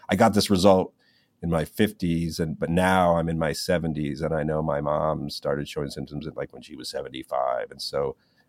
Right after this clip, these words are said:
you, you might speculate that maybe the, the reemergence of some of these concerns would,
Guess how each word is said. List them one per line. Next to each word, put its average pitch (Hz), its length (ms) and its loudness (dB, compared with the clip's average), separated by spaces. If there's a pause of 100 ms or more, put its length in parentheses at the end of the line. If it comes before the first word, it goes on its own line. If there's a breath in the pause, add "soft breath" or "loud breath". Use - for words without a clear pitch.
(580)
you, 76 240 -6
you 85 120 -2
might 80 300 0 (100)
speculate 78 640 0
that - 140 -14 (600)
maybe 71 280 -8
the, 71 300 -10 (180)
the 82 100 -8
reemergence 78 720 -2
of 73 80 -8
some 76 160 -6
of 71 80 -10
these 69 180 -8
concerns 71 800 -8
would, - 140 -14